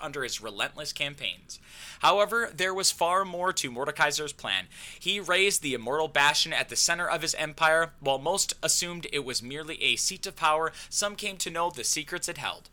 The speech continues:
Mordekaiser hungered for all the forbidden knowledge of spirits and death and true understanding of the realm or realms beyond.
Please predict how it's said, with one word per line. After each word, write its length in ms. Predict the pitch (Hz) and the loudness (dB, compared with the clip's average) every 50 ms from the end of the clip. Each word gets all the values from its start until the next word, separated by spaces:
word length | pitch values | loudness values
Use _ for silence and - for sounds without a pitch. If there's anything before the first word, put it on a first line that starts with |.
| - - - - - | -20 -20 -20 -10 -6
Mordekaiser 580 | 170 196 214 208 - 202 190 196 - 208 - 165 | -2 -2 -2 0 2 2 2 2 2 0 -2 0
hungered 360 | 151 160 175 175 170 185 175 | 0 0 -2 0 -2 -2 -2
for 180 | - - 123 - | -2 -2 -2 0
all 220 | - 131 143 156 | 4 6 6 6
the 100 | 151 156 | 4 2
forbidden 480 | - - 131 117 - 127 135 135 131 110 | -2 -2 -2 -2 -2 -4 -4 -4 -2 0
knowledge 360 | 113 120 120 127 127 113 113 | 2 4 4 4 2 0 -2
of 100 | 101 92 | -2 -2
spirits 460 | - - - 123 123 127 123 - - | -2 -2 -2 -4 -6 -4 -4 -6 -8
and 100 | 110 107 | -8 -4
death 240 | 123 120 120 - - - - 143 | -4 -4 -4 -4 -8 -6 -4 -2
and 140 | 143 143 | -2 0
true 420 | 139 - - - 185 208 214 214 202 | -2 -2 -2 -4 -6 -6 -4 -2 0
understanding 680 | 175 190 185 190 180 - - 170 170 170 170 175 165 | 0 0 0 0 0 0 0 0 0 0 0 -2 -2
of 140 | - 147 135 | -4 -4 -4
the 80 | 156 | -6
realm 480 | 151 143 156 156 156 160 165 165 170 170 - - | -2 2 2 2 2 2 -2 -6 -12 -16 -10 -6
or 180 | 127 120 113 | -4 -4 -4
realms 680 | 101 95 104 151 185 180 139 113 107 107 117 117 - - - 110 | -4 -4 -2 0 0 2 0 -2 -6 -6 -4 -4 -4 -4 -6 -6
beyond. 500 | 139 135 131 107 92 90 - - - | -4 -2 -2 -2 -4 -6 -10 -14 -16